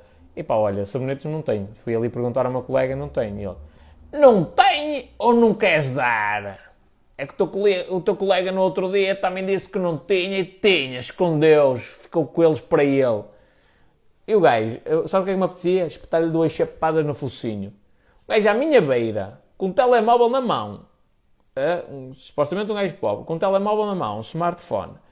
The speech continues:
a fuma-, não era nenhum topo de gama, é verdade, mas era um telemóvel, um smartphone, pelo menos cem euros aquela merda custa. A fumar um cigarro, com maço de tabaco no bolso, a di-, a, a dizer-me, "Ei,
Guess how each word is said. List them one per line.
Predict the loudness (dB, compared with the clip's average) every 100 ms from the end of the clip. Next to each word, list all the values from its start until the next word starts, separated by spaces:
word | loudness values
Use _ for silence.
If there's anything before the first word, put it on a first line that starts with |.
| _ _ _ _ _ _ _ -4
a | -4
fuma-, | -4 -8 -6
não | -2
era | 2 4
nenhum | 2 0 0
topo | 0 -2 -2
de |
gama, | -2 -4 -8 -10
é |
verdade, | -6 -4 -4 -8 -10
mas | -4
era | 0 2
um |
telemóvel, | 2 2 4 4 4 2
um |
smartphone, | -4 -6 -6 0 0 0
pelo | -4
menos | -4 -2
cem | -2
euros | 0 -2 -2
aquela | -4 0
merda | 0 0
custa. | -4 -10 -12 -18 -20 _ _ _ _
A | -4
fumar | 2 2
um | 2
cigarro, | 2 4 4 2 -4
com | -4
maço | -2
de | 0
tabaco | 0 -2 -2
no | 2
bolso, | 4 4 0 -8 -20 _ _
a | -4
di-, | -2 -4 -4
a, | -4 -2 -2
a |
dizer-me, | 0 -2 -4 -12
"Ei, | -12 -12